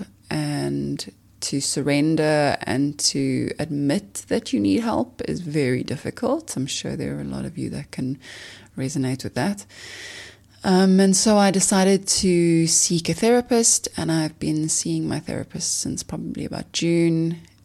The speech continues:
and it's just opened a whole host of additional things that I never thought I needed to deal with. Um,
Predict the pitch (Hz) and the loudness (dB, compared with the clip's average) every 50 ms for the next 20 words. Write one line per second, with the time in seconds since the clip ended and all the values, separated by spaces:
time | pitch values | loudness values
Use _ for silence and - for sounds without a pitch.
0 | _ _ - - 165 156 151 147 151 147 151 147 147 151 156 151 151 151 151 - | _ _ -12 -8 -6 -6 -4 -4 -6 -6 -6 -6 -6 -6 -6 -6 -6 -8 -8 -10
1 | - - _ - - - - - - - - - - - _ - - 151 147 - | -14 -14 _ -10 -8 -8 -6 -4 -4 -4 -6 -8 -12 -14 _ -4 -2 -2 -2 -2
2 | - - - 131 147 147 - 147 135 135 139 131 - - - 135 - - - 156 | -4 -2 -2 0 0 -2 -2 -2 0 0 0 0 0 -2 -4 -6 -6 -6 -4 -2
3 | 147 143 139 135 127 - - 165 131 127 127 - - - - - - 87 - - | 0 0 0 0 -2 -2 -4 -2 -2 -2 -2 -4 -4 -6 -6 -6 -6 -6 -6 -6
4 | - - 139 135 143 135 - - - 127 123 131 - 123 127 - - - 127 - | -4 -4 -4 -2 -2 -4 -4 -4 -4 -4 -4 -4 -4 -4 -4 -2 -2 -2 -2 -4
5 | - - - - - - - - - - - - - - - - - - - - | -4 -4 -4 -6 -6 -10 -14 -20 -20 -20 -20 -20 -20 -20 -20 -20 -20 -20 -20 -20
6 | _ _ - - 151 135 135 139 135 131 139 139 139 143 151 156 156 165 165 165 | _ _ -8 -6 -4 -4 -2 -2 -2 0 2 2 2 2 0 0 -2 -4 -4 -4
7 | - 180 180 175 175 170 175 180 180 175 - - - - 185 208 185 - - - | -2 -2 0 0 0 0 -2 -2 -4 -4 -6 -6 -2 0 2 2 2 2 0 -2
8 | - 165 - - - - - - 135 139 135 135 131 131 131 135 131 | -4 -6 -10 -16 -20 -14 -8 -6 -4 -4 -4 -2 -2 -2 -2 -2 -2